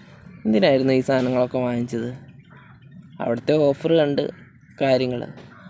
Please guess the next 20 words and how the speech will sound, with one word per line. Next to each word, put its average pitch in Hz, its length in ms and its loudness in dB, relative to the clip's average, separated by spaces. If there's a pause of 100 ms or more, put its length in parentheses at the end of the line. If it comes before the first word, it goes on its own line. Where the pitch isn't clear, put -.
(220)
അങ്ങനെയുള്ളവർ 180 580 6
ചെയ്യേണ്ട 135 280 4 (100)
കാര്യം 123 280 4
എന്ന് 123 160 0
വെച്ചാൽ, 123 260 -6 (520)
ഇപ്പം 139 260 -4 (260)
പല 131 220 6
സൂപ്പർ 170 400 2
മാർക്കറ്റിലുള്ള 160 600 4
ഒരു 156 180 4
കാര്യമാണ് 143 360 6 (220)
ഹോം 135 200 4 (100)
ഡെലിവറി. 113 340 -2 (680)
നമ്മളൊരു 123 480 2
ലിസ്റ്റ് 170 400 0
തയ്യാറാക്കിയിട്ട് 156 760 4 (160)
നമുക്ക് 127 280 -2
ആവശ്യമുള്ള 143 540 2 (500)
സാധനങ്ങൾ 143 400 4 (120)
ഹോം 135 180 2